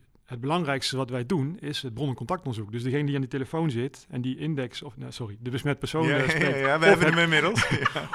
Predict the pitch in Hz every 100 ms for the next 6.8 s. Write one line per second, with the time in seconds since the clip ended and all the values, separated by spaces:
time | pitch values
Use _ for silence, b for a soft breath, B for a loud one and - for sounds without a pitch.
0 | - 185 156 165 156 143 185 180 151 135
1 | 131 123 135 127 113 127 147 - - 123
2 | 120 - - 127 135 151 151 147 147 147
3 | 139 135 143 165 170 175 139 143 131 131
4 | 123 127 143 139 123 127 123 117 117 120
5 | 120 131 143 127 123 120 127 120 143 135
6 | 117 117 117 113 113 143 190 -